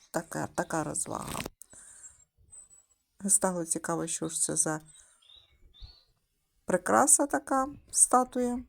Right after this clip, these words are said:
Ну, на смак, як ото кажуть. Але мене притягують магнолії. Ось так замульчовані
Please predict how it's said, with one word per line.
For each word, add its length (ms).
Ну, 220
на 160
смак, 440
як 140
ото 180
кажуть. 520
Але 180
мене 220
притягують 600
магнолії. 600
Ось 120
так 320
замульчовані 1700